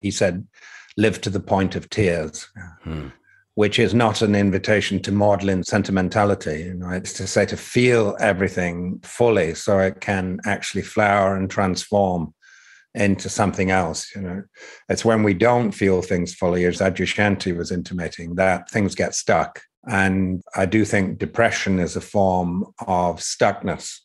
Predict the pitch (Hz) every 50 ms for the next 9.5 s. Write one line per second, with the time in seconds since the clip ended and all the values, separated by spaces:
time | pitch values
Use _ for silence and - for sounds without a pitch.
0 | _ - 113 107 - - - 123 101 - - 82 - - 147 127 123 117 107 101
1 | 92 90 87 90 95 98 98 - - - 104 95 92 95 107 101 107 110 110 98
2 | 101 101 101 95 90 92 90 - - 101 90 90 87 87 82 82 90 104 101 -
3 | _ - 101 104 110 110 107 123 120 107 104 110 107 95 110 107 113 110 160 -
4 | - 101 - 117 110 104 - - 101 - - 104 98 95 - - 110 98 90 87
5 | 87 87 87 85 104 101 98 98 98 - - 104 113 113 107 - - - 101 95
6 | 85 - - _ - - - - - - - - - _ _ - 113 104 95 -
7 | - - 110 92 90 90 - - - - 127 123 110 98 - 101 92 95 92 92
8 | 98 98 98 98 95 95 92 95 95 95 95 95 95 92 90 87 - 104 92 95
9 | 92 90 82 104 98 90 87 82 78 -